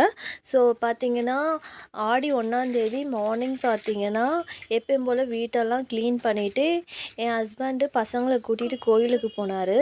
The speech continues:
So, நான் போகல. So, ஃபீவரா இருக்கதால நான் வீட்லயே ரெஸ்ட் எடுத்தேன்.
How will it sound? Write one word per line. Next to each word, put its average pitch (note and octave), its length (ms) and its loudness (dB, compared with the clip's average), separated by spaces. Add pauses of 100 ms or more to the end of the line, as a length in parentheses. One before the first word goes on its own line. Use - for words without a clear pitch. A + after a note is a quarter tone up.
So, B3 240 2
நான் G#3+ 360 0
போகல. A#3 340 0 (800)
So, C4 180 4
ஃபீவரா C4+ 500 4
இருக்கதால A3+ 500 2
நான் A#3+ 200 0
வீட்லயே A3+ 360 2
ரெஸ்ட் G#3 340 2
எடுத்தேன். G#3 460 0